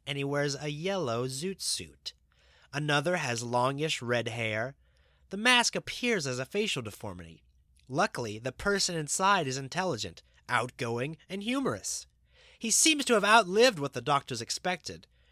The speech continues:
He struggles to fight for his acceptance in the public school system, despite being a very accomplished student. Though Rocky endures ridicule for his appearance, he finds love and respect from his mother's biker gang family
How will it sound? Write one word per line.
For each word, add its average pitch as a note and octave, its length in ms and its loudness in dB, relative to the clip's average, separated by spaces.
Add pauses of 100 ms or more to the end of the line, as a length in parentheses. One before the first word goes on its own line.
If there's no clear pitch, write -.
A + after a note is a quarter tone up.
(140)
He C3 120 -4
struggles C#3+ 480 2
to C3+ 100 -6
fight C#3+ 260 0
for C3 140 -6
his G#2+ 100 -4
acceptance B2+ 640 -2
in B2+ 60 -12
the G#2+ 80 -12
public C3 320 -2
school C3+ 320 -2
system, G2 500 -6 (320)
despite A3+ 480 6
being C#3 260 -2
a C3 60 2
very D3+ 260 4
accomplished C#3 540 0
student. C#3+ 480 -6 (480)
Though F#3+ 160 2
Rocky A3 480 6
endures F#3+ 420 2
ridicule D3+ 480 0
for B2 220 -4
his C3 300 -2 (180)
appearance, B2 640 -4 (260)
he - 120 -14
finds A#2+ 360 -2
love B2 320 2
and E3+ 80 -2
respect D3+ 460 -2
from A2 160 -10
his G#2+ 140 -8
mother's C#3 340 -4
biker A2+ 420 -2
gang B2+ 300 -4
family F#2+ 580 -8